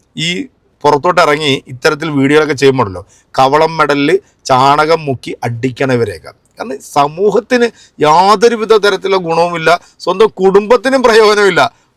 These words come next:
അവരാണ് ഇറങ്ങിയെന്നുകൊണ്ട് ഇത്തരത്തിൽ സ്റ്റുഡിയോയെ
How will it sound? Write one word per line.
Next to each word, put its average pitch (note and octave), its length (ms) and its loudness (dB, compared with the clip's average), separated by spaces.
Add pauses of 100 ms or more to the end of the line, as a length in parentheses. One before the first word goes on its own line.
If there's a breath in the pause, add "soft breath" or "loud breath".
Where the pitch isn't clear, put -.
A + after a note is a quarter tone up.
(160)
അവരാണ് G3 580 2
ഇറങ്ങിയെന്നുകൊണ്ട് E3 540 0 (380)
ഇത്തരത്തിൽ E3 500 0
സ്റ്റുഡിയോയെ E3 460 2